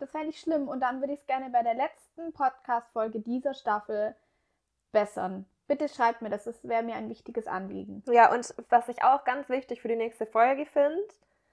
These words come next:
Speaker 2: was ich nicht mit dir abgesprochen habe und jetzt mit denen red und dich ausschließ.
Speaker 1: Okay.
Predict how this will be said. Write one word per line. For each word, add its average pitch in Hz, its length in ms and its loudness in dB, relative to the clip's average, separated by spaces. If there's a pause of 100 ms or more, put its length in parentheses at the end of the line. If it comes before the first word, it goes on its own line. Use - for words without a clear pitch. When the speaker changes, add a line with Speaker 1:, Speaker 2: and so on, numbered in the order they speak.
(1080)
Speaker 2:
was 233 220 6
ich 262 120 -6
nicht 277 200 -2
mit 339 140 4
dir 220 100 8
abgesprochen 247 580 2
habe 240 160 4
und 214 120 -2
jetzt 214 300 0
mit 214 200 -2
denen 226 300 6
red 269 380 6
und 226 160 -2
dich - 160 -2
ausschließ. 269 720 4
Speaker 1:
Okay. 240 340 -6